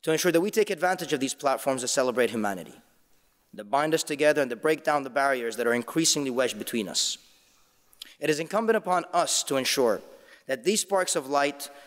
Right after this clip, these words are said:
touch upon the people of this planet in the most meaningful way possible. And what better platform exists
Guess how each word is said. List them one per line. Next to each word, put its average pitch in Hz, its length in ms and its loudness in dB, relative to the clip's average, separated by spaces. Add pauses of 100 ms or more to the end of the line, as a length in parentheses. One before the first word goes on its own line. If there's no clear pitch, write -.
(260)
touch 208 220 0
upon 175 300 0
the 160 60 2
people 160 300 2
of 131 80 0
this 135 160 -2
planet 127 540 -2 (280)
in 127 80 -8
the 135 60 -2
most 135 220 0
meaningful 156 400 2
way 127 180 4
possible. - 560 -2 (1400)
And 131 120 -6
what 147 180 0
better 151 180 4
platform 151 480 -2
exists 127 640 0